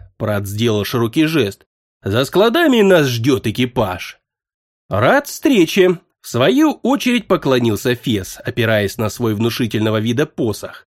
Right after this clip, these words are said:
И орк, и гном посматривали на этот символ магического достоинства с изрядным почтением,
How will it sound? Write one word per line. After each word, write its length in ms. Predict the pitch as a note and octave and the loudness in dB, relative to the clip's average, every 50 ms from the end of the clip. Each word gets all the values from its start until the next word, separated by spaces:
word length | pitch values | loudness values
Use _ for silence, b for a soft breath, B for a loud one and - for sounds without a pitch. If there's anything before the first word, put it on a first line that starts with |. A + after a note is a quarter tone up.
| _ _ _ _ _ _ _ _ _ - | _ _ _ _ _ _ _ _ _ -4
И 120 | A#2 A#2 | -2 0
орк, 360 | B2+ F3+ C4 D#4 D#4+ C#4+ - - | 2 2 2 2 2 0 -2 -6
и 220 | - F#3+ G#3 G3+ | -6 -4 -2 0
гном 440 | D#3+ F3 F3+ A#3 C4+ D4 D4 B3+ A#3 | 2 2 2 2 2 2 0 0 0
посматривали 880 | - A3+ A#3+ A3+ - - D#3 F#3 A3+ B3 B3 B3 A3 G#3+ G#3 G3+ F#3+ | 0 0 0 0 -2 -2 -2 0 2 2 2 0 0 0 2 4 4
на 80 | F#3 F#3 | 4 4
этот 240 | F3 F3 E3+ D3+ - | 4 2 0 -2 -2
символ 420 | - - F3+ F3+ D#3+ C3 B2 A#2 | -6 -2 0 0 2 2 2 2
магического 680 | A#2 B2+ C3+ C3+ C#3+ B2+ A#2 A2+ - - B2+ A2+ A#2 A2+ | 2 2 0 0 -2 -4 -4 -6 -6 -4 -4 -2 -2 0
достоинства 680 | A#2 C3+ C3 - - - D4 C#4+ C4 - - A3+ - - | 0 -2 -2 -2 -4 -2 0 0 0 -2 -2 -2 -2 -2
с 120 | - - | 0 -2
изрядным 500 | G#3+ G3 A#3+ D4 D#4 C#4 G3+ A3 G#3 F3 | -2 0 0 2 0 0 2 0 -2 0
почтением, 800 | - - F#3 F3+ - - - - - A2+ G2 E3+ F3+ - - - | 2 0 0 0 0 -8 -8 -6 -4 -4 -4 -4 -6 -8 -8 -12